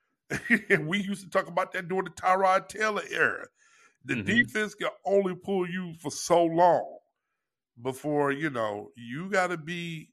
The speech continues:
Speaker 1: offensively, I mean, we gotta be more consistent,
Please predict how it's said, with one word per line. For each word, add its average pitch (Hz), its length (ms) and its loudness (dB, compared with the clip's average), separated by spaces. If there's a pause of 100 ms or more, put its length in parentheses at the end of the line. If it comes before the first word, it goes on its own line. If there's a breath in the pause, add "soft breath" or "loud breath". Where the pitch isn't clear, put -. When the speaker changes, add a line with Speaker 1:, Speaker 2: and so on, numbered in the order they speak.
(180)
Speaker 1:
offensively, 147 1000 -2 (760)
I 131 100 -6
mean, 127 520 -4 (180)
we 139 160 -6
gotta 180 200 2
be 185 140 -2
more 180 240 0
consistent, - 720 -4